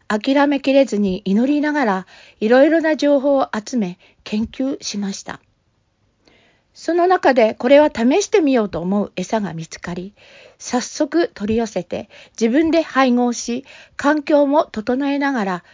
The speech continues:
与えてみました。その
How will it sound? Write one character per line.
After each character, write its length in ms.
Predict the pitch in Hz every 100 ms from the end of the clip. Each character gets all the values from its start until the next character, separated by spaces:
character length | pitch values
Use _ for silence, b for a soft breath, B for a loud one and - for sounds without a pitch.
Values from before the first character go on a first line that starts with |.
| b
与 300 | 165 - 202
え 60 | 202
て 240 | 226 - -
み 140 | 165
ま 120 | 156 143
し 100 | -
た。 140 | - _ _ _ _ _ _ _ _ _ _ _ _ _ _ _ _ B B B B
そ 200 | - 302
の 280 | 311 302